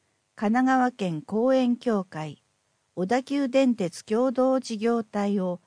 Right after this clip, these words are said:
新たに指定管理者として指定するもの。なお、指定期間は、令和四年四月一日から、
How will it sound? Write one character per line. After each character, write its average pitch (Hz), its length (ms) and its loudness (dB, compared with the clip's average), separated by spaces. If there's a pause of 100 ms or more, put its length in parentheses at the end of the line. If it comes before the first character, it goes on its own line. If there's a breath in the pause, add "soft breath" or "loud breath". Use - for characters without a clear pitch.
(180)
新 277 220 -2
た 208 160 -6
に 165 120 -4
指 151 180 -12
定 254 240 0
管 247 260 0
理 247 100 -2
者 220 160 -6
と 156 140 -10
し - 80 -16
て - 140 -16
指 139 140 -10
定 202 280 -2
す 196 180 -8
る 180 140 -6
も 165 160 -8
の。 147 220 -8 (1300)
な 220 240 -2
お、 165 180 -4 (300)
指 - 200 -12
定 277 320 4
期 - 140 -16
間 214 360 2
は、 143 260 -6 (540)
令 262 240 4
和 180 180 -2
四 165 160 -6
年 175 360 -4
四 - 180 -8
月 247 300 -2 (180)
一 262 100 0
日 247 300 -4
か 185 160 -10
ら、 143 240 -6